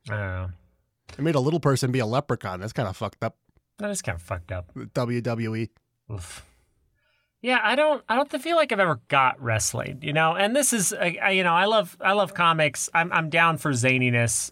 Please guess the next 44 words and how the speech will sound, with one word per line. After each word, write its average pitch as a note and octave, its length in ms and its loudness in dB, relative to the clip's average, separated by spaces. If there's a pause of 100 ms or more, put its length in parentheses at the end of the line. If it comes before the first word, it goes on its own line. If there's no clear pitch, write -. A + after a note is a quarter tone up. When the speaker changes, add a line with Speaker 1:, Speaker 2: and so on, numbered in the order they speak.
Speaker 1:
and B2+ 260 0
I C3 100 0
like C3+ 260 2
a C3+ 60 0
soap B2 300 0
Speaker 2:
I A#2+ 100 4
Speaker 1:
opera - 40 4 (140)
Speaker 2:
feel, B3 120 8
I F#3 60 6
Speaker 1:
style - 100 4
Speaker 2:
feel B3+ 120 6
like A#3+ 120 4
Speaker 1:
story. A3 240 4
Speaker 2:
you, F3+ 160 2
you D#3 160 -4 (640)
missed E3 360 6
it E3 140 2
by C#3+ 120 4
a C3 160 2
hair's C3+ 300 2
breadth A2 400 -4
Speaker 1:
I, C4+ 100 2
Speaker 2:
because C3 340 2
Speaker 1:
I A3+ 100 4
think D#4+ 300 0
if G4 140 -2
I'd D4+ 180 4
had G3+ 240 2
a D#3+ 60 2
brother D3 720 0
or E3+ 120 4
just D#3 300 0
one E3 640 2
friend E3 420 2
growing E3+ 280 2
up E3+ 160 2
who F3+ 100 2
was E3+ 180 0
really F3 240 4
into E3+ 140 0
wrestling, F3 500 2
I'd D3 220 4
be, C#3+ 260 4
I'd C#3 220 2